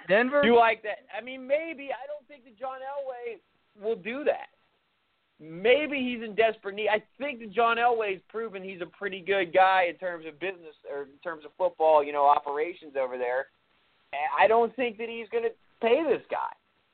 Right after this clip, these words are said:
Speaker 2: I mean, granted, then there was the Brock Osweiler deal, but then they ended up whatever, however that all worked out. I really feel like I trust in John Elway not to go for this guy. I don't know what they are gonna do.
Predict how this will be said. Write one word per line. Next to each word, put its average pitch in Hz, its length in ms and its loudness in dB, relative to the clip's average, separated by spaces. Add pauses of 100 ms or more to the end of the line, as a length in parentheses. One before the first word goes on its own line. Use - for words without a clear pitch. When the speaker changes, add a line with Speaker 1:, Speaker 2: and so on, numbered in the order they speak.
(280)
Speaker 2:
I 170 40 4
mean, 196 160 0
granted, 220 420 4
then 220 140 4
there 226 100 0
was 214 140 4
the 202 60 -10
Brock 214 320 6
Osweiler 202 560 -6 (280)
deal, 185 300 -10
but 180 140 -16
then 185 180 -6
they 175 240 -12
ended 175 220 -14
up 170 100 -6
whatever, 170 320 -4
however 170 320 -2
that 160 180 0
all 143 140 0
worked 139 220 -6
out. 143 120 0
I 156 80 0
really 202 300 -2
feel 220 100 2
like 202 140 6
I 180 160 2 (140)
trust 196 260 -2
in 165 100 -14
John 165 200 2
Elway 160 320 4
not 156 240 2 (580)
to 175 80 -6
go 160 560 4 (960)
for 156 140 -4
this 143 280 -6 (140)
guy. 107 200 -6 (1200)
I 147 40 -14
don't 175 120 -4
know 185 100 0
what 190 220 -2
they 180 100 0
are 240 240 4
gonna 190 160 -12
do. 131 300 -10